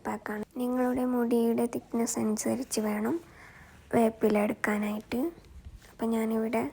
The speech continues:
എൻ്റെ മുടിയുടെ അളവിലാണ് നിങ്ങൾക്ക് കാണിച്ചു തരുന്നത്. പിന്നെ അതിലേക്ക് വേണ്ടത് ഒരു നാലഞ്ചോ പേരയിലയാണ്. അതിൻ്റെ തിരിയെടുക്കുന്നതാണ് ഏറ്റവും നല്ലത്.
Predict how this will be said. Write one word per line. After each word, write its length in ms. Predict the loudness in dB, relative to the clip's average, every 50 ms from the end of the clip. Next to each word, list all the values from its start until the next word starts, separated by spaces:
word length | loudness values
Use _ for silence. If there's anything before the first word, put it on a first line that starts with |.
| -8 -16 -20 -20 -20 -18 -18 -18 -10 -2 0 2
എൻ്റെ 220 | 2 4 4 4 4 4
മുടിയുടെ 520 | 4 2 2 2 2 2 2 2 0 0 -2 0
അളവിലാണ് 520 | -2 -2 0 0 0 0 0 -2 -2 -4 -4 -4 -2 -2
നിങ്ങൾക്ക് 300 | 0 0 0 -2 -4 -6 -6
കാണിച്ചു 320 | -4 -4 -4 -6 -8 -10 -6 -4
തരുന്നത്. 420 | -4 -4 -2 -4 -4 -4 -2 -4 -4 -4 -6 -10 -16 -18 -6 -4
പിന്നെ 320 | -2 -2 0 0 0 0 0 0
അതിലേക്ക് 480 | 0 0 0 0 0 -2 -4 -6 -6 -6 -6
വേണ്ടത് 520 | -4 -4 -6 -6 -6 -4 -6 -6 -4 -6 -6 -6 -8 -10 -18 -20 -12 -12
ഒരു 140 | -8 -6 -4 -4 -4 -4 -4 -4
നാലഞ്ചോ 720 | -4 -4 -4 -4 -4 -6 -6 -6 -6 -6 -4 -2 -2 -2 -2 -2 -4 -10 -18 -20 -16 -2 0
പേരയിലയാണ്. 920 | 2 4 4 4 4 2 2 0 -2 -2 -2 -2 -2 -2 -2 -2 -4 -4 -4 -4 -6 -8 -6 0 0
അതിൻ്റെ 420 | 2 2 2 0 0 2 0 0 0 -2 -2 -2
തിരിയെടുക്കുന്നതാണ് 1200 | -2 0 0 2 2 2 2 0 -2 -4 -4 -4 -4 -4 -2 -4 -4 -4 -4 -4 -4 -4 -4 -4 -4 -2 -2 -2
ഏറ്റവും 340 | -4 -2 -2 -2 -2 -2 -2 -4 -4
നല്ലത്. 400 | -4 -4 -4 -4 -4 -4 -4 -4